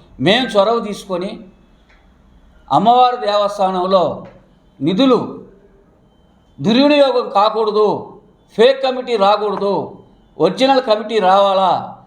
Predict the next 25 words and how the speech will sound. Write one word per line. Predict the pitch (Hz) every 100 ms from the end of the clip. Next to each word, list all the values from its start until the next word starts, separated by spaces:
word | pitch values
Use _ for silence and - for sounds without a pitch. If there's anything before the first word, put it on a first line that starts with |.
| _ _ 139
అనే | 208 214
ఉద్దేశంతోటే | 196 196 294 285 277 240 226 240
మేము | 220 208 180
కమిటీ, | 180 190 - 208 156 - - - -
మా | 165
అధ్యక్షుడు | 175 170 214 220 202
వేయడం | 180 180 196 185 165
జరిగింది. | 175 202 208 214 254 - - _ _ _ -
దీంట్లో | 170 208 226
మహాసభ | 208 190 214 240 220 214
కూడా | 208 208 202
జోక్యం | 175 202 202 196
చేసుకోవడం | 185 185 190 185
జరిగింది. | 175 185 202 208 233 240 - - - - 220
మా | 180
పెద్దలు | 190 196 254 240
టీజీ | 226 247 254
వెంకటేశ్వర | 220 214 226 220 208
గారి | 202 196 185
ఆశీస్సులతోనే | 190 220 262 196 220 220 208 208 151 - - _ - -
ఈ | 170
కార్యక్రమం | 175 202 220 214 202 202
అంతా | 190 185 196
కూడా | 190 190 180 175
చేయించాము. | 185 196 202 190 214 -